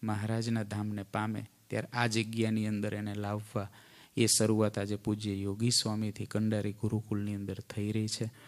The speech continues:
એટલે પૂજ્ય યોગી સ્વામીનો દેહોત્સવ શનિવારે બપોરે સાડા ત્રણ વાગે ઇન્ડિયાના ટાઈમે થશે. આપણા લગભગ સવારના પાંચ વાગ્યા હશે શનિવારના, તે દિવસે લાઈવ આપણને જોવા મળે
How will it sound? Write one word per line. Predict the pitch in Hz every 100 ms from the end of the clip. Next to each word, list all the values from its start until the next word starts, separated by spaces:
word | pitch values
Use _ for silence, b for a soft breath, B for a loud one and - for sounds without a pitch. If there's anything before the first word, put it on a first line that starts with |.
| B B B B -
એટલે | 127
પૂજ્ય | 120 120 120
યોગી | 117 113 117
સ્વામીનો | 113 117 113 110
દેહોત્સવ | 107 107 110 113 - 113
શનિવારે | - 110 110 113 110 113 117 117 b b b b -
બપોરે | 113 117 113 110
સાડા | 110 110 113 -
ત્રણ | 120 127 127
વાગે | 107 113 107
ઇન્ડિયાના | 107 104 104 107 104
ટાઈમે | 104 104 104 107
થશે. | 110 104 - 131 b b b
આપણા | - 113 110 107
લગભગ | 107 107 110 110 107 - - -
સવારના | - 110 110 107 107 107
પાંચ | 107 107 -
વાગ્યા | 107 101 113 113
હશે | 104 101
શનિવારના, | - 104 104 101 98 101 95
તે | 117 104
દિવસે | 107 101 - 101
લાઈવ | 104 104 104
આપણને | 98 - 101 98
જોવા | 95 101 101
મળે | 104 117